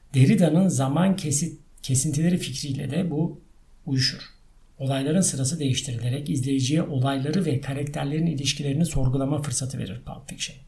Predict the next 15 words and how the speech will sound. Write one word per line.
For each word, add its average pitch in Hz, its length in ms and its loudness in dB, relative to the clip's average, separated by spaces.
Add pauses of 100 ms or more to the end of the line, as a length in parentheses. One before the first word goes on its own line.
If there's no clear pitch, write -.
(100)
Zamandaki 151 600 0
bu 190 80 2
kesinti 143 480 -2
de 143 180 0
dediğim 143 300 2
gibi 123 460 2 (460)
Derrida'nın 131 680 4
hem 156 200 2
yapı 143 440 0
sökümü 131 380 -4
hem 143 240 -2
de - 240 -2 (360)
zamanın 127 680 6
kesintileriyle 123 800 -4
ilgili 131 640 0